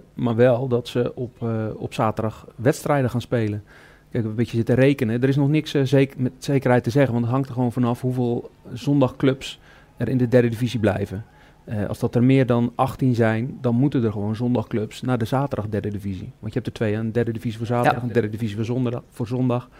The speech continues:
Speaker 1: Maar als er meer zondag derde divisionisten zijn, ja, dan zullen er naar de zaterdag moeten. Dat was dit jaar ook. Met S J C uit Noordwijk, De Dijk, eh, die spelen nu als zondagclubs in de zaterdag
Speaker 2: Die hebben heel
Speaker 1: derde
Speaker 2: lang in
Speaker 1: divisie.
Speaker 2: on-, onzekerheid gezeten, hè?
Speaker 1: Ja, dat werd
Speaker 2: Juli
Speaker 1: pas,
Speaker 2: of zo?
Speaker 1: ja, precies. Dat werd pas heel laat werd dat, eh, werd dat duidelijk.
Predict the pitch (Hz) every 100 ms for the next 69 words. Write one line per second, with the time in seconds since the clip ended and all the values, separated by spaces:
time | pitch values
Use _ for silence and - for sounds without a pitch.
0 | - - - 123 120 123 139 131 127 147
1 | 156 117 110 110 104 101 107 113 101 -
2 | 101 98 113 117 120 143 120 104 101 113
3 | 135 143 - 123 110 - 113 117 104 127
4 | 123 113 117 151 - - - - - 110
5 | - 117 113 - 139 135 117 117 123 120
6 | 117 117 - 120 107 117 120 - - -
7 | - 113 107 107 107 120 - 117 113 120
8 | 123 - 107 123 104 117 135 120 - 113
9 | - - 127 113 107 120 - 147 156 233
10 | 165 - 165 175 175 190 185 214 - 120
11 | - 120 113 127 - - - - 143 123
12 | 127 143 220 143 - - - 135 - -
13 | 113 120 110 127 - 113 117 147 131 117
14 | - 113 113 - 107 104 104 101 101 107
15 | 139 165